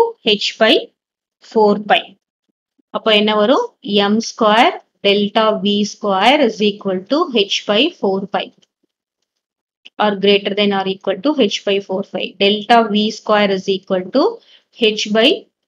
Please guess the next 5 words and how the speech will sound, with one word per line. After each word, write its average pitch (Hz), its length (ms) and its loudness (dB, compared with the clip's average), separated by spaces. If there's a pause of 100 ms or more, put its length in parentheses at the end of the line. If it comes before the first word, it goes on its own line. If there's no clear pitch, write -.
(200)
four 214 260 2 (200)
pi 208 140 2 (920)
into 233 300 4 (380)
M 196 40 -2 (120)
square. 185 340 -4